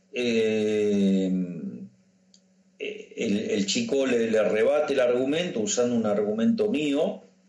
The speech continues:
y el profesor lo empieza a maltratar y le dice que la clase que viene él le iba a explicar,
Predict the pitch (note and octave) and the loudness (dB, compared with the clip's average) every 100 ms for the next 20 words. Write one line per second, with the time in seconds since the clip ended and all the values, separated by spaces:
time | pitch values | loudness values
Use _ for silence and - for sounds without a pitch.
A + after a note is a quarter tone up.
0 | _ _ - _ _ - - _ _ - | _ _ -20 _ _ -20 -20 _ _ -8
1 | G#2 G#2+ G#2+ G#2 A2+ - C#3+ D3+ C#3 A2 | -2 0 0 0 0 2 2 0 0 -2
2 | B2+ C#3 - C3 A#2 G#2+ G2 A2+ A2+ C#3 | -2 2 2 0 0 -2 0 2 2 2
3 | C3 D#3 - - _ _ _ _ _ _ | 2 -2 -4 -10 _ _ _ _ _ _
4 | _ _ _ _ _ _ _ - G#2 A2+ | _ _ _ _ _ _ _ -8 0 0
5 | B2 B2+ D#3 C#3+ - C3 C#3 C3+ - - | 2 0 0 -2 -2 -2 0 -4 -10 -10
6 | G#2 G#2 G2 C#3 C#3+ D3+ C3 C3 C3+ C#3 | -4 -2 0 0 0 0 0 0 0 0
7 | C#3 - A#2 C3 B2+ B2+ B2+ A#2+ A2+ G#2 | -2 -2 -2 -2 0 0 0 0 -4 -4
8 | B2 A#2+ A#2+ - - | -2 0 0 -2 -8